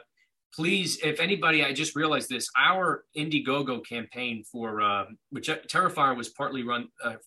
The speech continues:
funded through Indiegogo. That Stream movie I'm talking about, we left that Indiegogo open for anybody who might be interested in jumping on board with the project with all those names I mentioned, Jeffrey Combs and so on and so forth, Danielle Harris.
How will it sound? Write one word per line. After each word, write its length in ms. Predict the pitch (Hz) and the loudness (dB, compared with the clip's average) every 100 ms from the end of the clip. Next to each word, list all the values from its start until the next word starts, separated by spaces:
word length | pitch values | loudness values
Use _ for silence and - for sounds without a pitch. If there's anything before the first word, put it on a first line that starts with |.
| - | 0
funded 280 | 135 123 107 | 0 0 -6
through 180 | 127 | -8
Indiegogo. 560 | 120 113 123 123 113 95 - - _ - | -6 -4 -2 -2 -2 -6 -8 -20 _ -6
That 120 | 127 | -4
Stream 300 | - 160 165 | -2 0 0
movie 260 | 156 135 120 | 2 2 0
I'm 120 | 117 | -2
talking 320 | 131 120 123 | -4 -4 -4
about, 300 | 113 110 113 | 2 4 4
we 120 | 131 | 4
left 360 | 127 127 165 - | 4 4 2 2
that 120 | 151 | 0
Indiegogo 640 | 143 135 123 135 135 120 120 | 0 0 0 2 0 -2 0
open 320 | 127 127 117 | -2 0 -4
for 140 | - | -2
anybody 380 | 127 139 131 123 | -2 0 0 0
who 80 | 120 | 0
might 240 | 123 120 | -2 -2
be 80 | 123 | -4
interested 400 | 117 120 117 - | -6 -8 -10 -10
in 100 | 113 110 | -8 -4
jumping 320 | 120 113 113 | -4 -2 -4
on 180 | 110 107 | -4 -6
board 360 | 120 117 107 - - _ 123 | -4 2 0 0 -18 _ -6
with 100 | 120 | -6
the 80 | |
project 400 | 117 127 127 117 | -2 4 4 4
with 80 | 107 | -4
all 140 | 117 117 | -2 0
those 200 | 117 113 | -2 -2
names 300 | 113 113 107 | -2 -2 -4
I 80 | |
mentioned, 460 | 107 107 104 104 101 | -4 -2 -4 -8 -10
Jeffrey 320 | - 107 113 101 | -8 -8 -8 -12
Combs 440 | 104 101 101 98 | -10 -8 -8 -10
and 140 | 98 92 | -12 -12
so 260 | - 107 | -10 -8
on 100 | 104 | -6
and 100 | 101 | -6
so 180 | - 110 | -6 -8
forth, 300 | - 107 98 | -8 -10 -8
Danielle 240 | 107 104 101 | -6 -6 -2
Harris. 280 | 101 98 | -2 -4